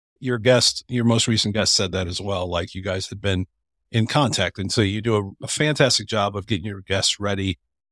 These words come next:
for the show, for the questions, everything you're gonna ask them. So just keep doing what you're doing. And when, when you get discouraged, again, anxiety, depression, we, you know,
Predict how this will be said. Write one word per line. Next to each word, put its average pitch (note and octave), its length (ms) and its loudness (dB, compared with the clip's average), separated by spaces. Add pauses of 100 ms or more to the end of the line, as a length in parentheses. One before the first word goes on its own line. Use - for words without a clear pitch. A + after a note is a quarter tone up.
(180)
for A#2+ 200 2
the G#2+ 80 0
show, G2+ 460 2
for - 140 -4
the F2+ 80 -6
questions, G2+ 540 -4
everything G2 300 -8
you're F#2+ 80 -8
gonna F2+ 180 -10
ask F#2 240 -4
them. G#2 80 -10
So - 120 -8
just E3 200 0
keep G#3+ 180 0
doing A2+ 220 2
what F#2+ 80 -2
you're F#2 100 -2
doing. G2 360 -2
And G2 120 -2
when, B2 220 0
when C#3+ 180 4
you E3+ 60 2
get F3+ 140 0
discouraged, A2 600 -2 (1200)
again, B2 420 6 (920)
anxiety, A2+ 480 -2
depression, G#2 420 -4
we, A2 160 -8
you A#2+ 60 -2
know, G2+ 200 -4